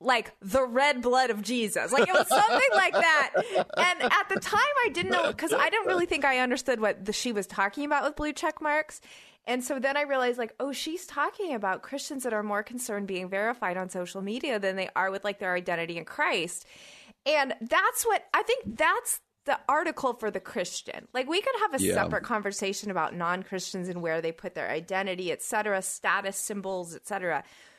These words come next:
Speaker 1: But for the Christian to, one, be sort of virtue signaling, like,
Speaker 2: That's
Speaker 1: "I
Speaker 2: what it
Speaker 1: used
Speaker 2: was.
Speaker 1: to have a, I used to have a blue check mark, but now I'm not gonna pay for it,"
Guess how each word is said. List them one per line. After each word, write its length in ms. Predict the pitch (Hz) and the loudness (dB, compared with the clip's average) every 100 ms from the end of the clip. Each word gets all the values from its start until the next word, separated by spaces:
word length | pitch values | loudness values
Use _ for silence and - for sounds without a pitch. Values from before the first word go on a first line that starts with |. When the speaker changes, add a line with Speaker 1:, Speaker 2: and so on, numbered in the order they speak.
| _ _ _ _ | _ _ _ _
Speaker 1:
But 220 | 247 330 381 | -4 -4 -4
for 220 | - 381 | -4 -2
the 140 | 330 | -2
Christian 800 | 294 - - 508 - - 440 330 247 | -4 -8 -2 -2 -2 -2 -2 -2 -6
to, 120 | 254 | -6
one, 540 | 240 247 359 330 269 | -6 0 0 2 0
be 100 | 254 | -2
sort 280 | 277 339 392 | -4 -2 0
of 80 | 339 | -2
virtue 480 | 214 190 208 - 302 | -2 -2 -2 -4 -4
signaling, 640 | - 302 269 294 285 277 | -2 -2 -2 -4 -2 -2
like, 320 | 254 202 185 - - - - | 0 0 -2 -6 -20 -20 -2
Speaker 2:
That's 220 | 151 151 | 0 2
Speaker 1:
"I 60 | 170 | 4
Speaker 2:
what 40 | 170 | 4
it 20 | |
Speaker 1:
used 40 | 165 | 4
Speaker 2:
was. 200 | 156 - | 4 2
Speaker 1:
to 100 | 254 | 2
have 300 | 247 233 214 | 4 2 2
a, 180 | 202 214 | 2 2
I 40 | |
used 500 | 214 196 214 453 - | 0 -2 0 0 0
to 80 | 277 | -2
have 220 | 196 180 | -2 -2
a 60 | 175 | -4
blue 220 | 180 175 | -4 -6
check 260 | 175 180 | -6 -8
mark, 240 | 190 160 165 | -4 -6 -4
but 120 | 156 | -6
now 320 | 170 214 277 | 0 2 2
I'm 160 | 214 196 | 0 0
not 180 | 185 190 | -2 -2
gonna 140 | 165 | -8
pay 240 | - 233 | -4 -6
for 240 | 262 233 190 | -4 -2 -2
it," 160 | 170 | -2